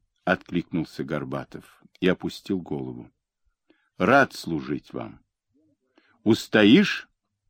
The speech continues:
«До последнего издыхания. Ой ли! Клянусь всем дорогим мне на свете. Хоть на плаху, хоть с вами, за вас».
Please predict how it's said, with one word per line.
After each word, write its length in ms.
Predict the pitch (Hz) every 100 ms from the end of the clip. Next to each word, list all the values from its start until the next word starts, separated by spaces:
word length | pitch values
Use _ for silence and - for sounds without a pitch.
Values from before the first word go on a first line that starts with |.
| _ _ _ -
«До 200 | 85 104
последнего 880 | 131 120 - 95 101 76 85 80
издыхания. 720 | 71 67 69 73 65 - - _ _ -
Ой 240 | 131 110
ли! 220 | 71 58 _ _ _ _ _ _ _ _ _ _ _ _ _
Клянусь 720 | - 135 165 170 135 - - - _
всем 480 | - - 127 156 143
дорогим 540 | 127 127 104 107 113
мне 180 | 95 98
на 120 | 92
свете. 540 | 87 - 76 69 - - _ _ _ _ _ _ _
Хоть 380 | - 131 143 -
на 140 | 113
плаху, 720 | 110 95 101 92 - 64 65 - _ _ _
хоть 320 | - - 143
с 160 | - -
вами, 520 | 82 98 76 60 60 _ _ _ _ _
за 240 | 69 87
вас». 400 | 87 - - -